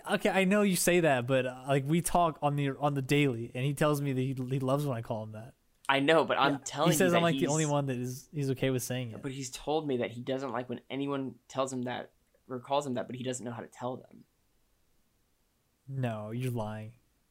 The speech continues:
Speaker 2: I have no reason to lie about this.
Speaker 1: You're trying to put a bar between us, and it's not cool.
Speaker 2: I'm, I
Speaker 1: Look, we can
Speaker 2: s-,
Speaker 1: talk
Speaker 2: I
Speaker 1: about this ne-, look,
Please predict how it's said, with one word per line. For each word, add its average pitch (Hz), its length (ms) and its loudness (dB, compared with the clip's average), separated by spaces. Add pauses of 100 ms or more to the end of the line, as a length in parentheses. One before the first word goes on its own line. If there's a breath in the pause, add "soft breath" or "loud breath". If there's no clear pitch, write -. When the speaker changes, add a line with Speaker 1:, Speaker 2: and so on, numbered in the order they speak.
Speaker 2:
I 107 220 -8 (300)
have - 240 -10
no 85 160 -10
reason 65 320 -12
to 64 60 -14
lie 55 140 -12
about 57 240 -14
this. - 340 -16 (180)
Speaker 1:
You're 175 120 2
trying 220 180 2
to 202 60 4
put 180 140 0
a 160 40 4
bar 127 240 2
between 120 280 -6
us, 117 160 -4
and 127 80 -4
it's 120 120 -6
not 120 200 -2
cool. 123 300 -10 (480)
Speaker 2:
I'm, 147 180 4
I 131 120 2
Speaker 1:
Look, 156 120 4
we 190 80 6
can 208 80 4
Speaker 2:
s-, - 60 4
Speaker 1:
talk 220 80 6
Speaker 2:
I - 20 4
Speaker 1:
about 202 120 4
this 170 120 4
ne-, 147 160 -2
look, 160 200 2